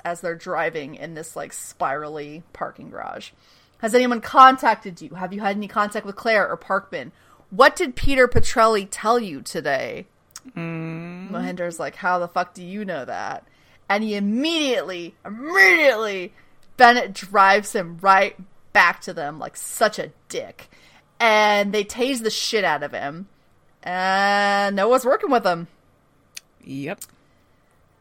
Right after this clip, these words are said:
Speaker 1: That's bad news bears for everybody involved, because if there's one person who can take these people down, it's him. He's got the experience and the knowledge.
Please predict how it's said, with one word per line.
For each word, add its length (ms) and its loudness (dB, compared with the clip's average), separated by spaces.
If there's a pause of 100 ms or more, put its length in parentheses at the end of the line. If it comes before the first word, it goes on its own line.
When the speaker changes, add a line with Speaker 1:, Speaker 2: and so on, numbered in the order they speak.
(120)
Speaker 1:
That's 220 0
bad 240 8
news 160 -2
bears 280 2
for 120 -6
everybody 480 0
involved, 400 -6
because 280 -6
if 80 -10
there's 200 -4
one 200 2
person 320 -2
who 100 -8
can 120 -8
take 160 -8
these 140 -16
people 200 -10
down, 280 2
it's 200 -8
him. 480 8
He's 200 -10
got 240 -2
the 80 -8
experience 760 -6
and 180 -6
the 60 -6
knowledge. 600 -4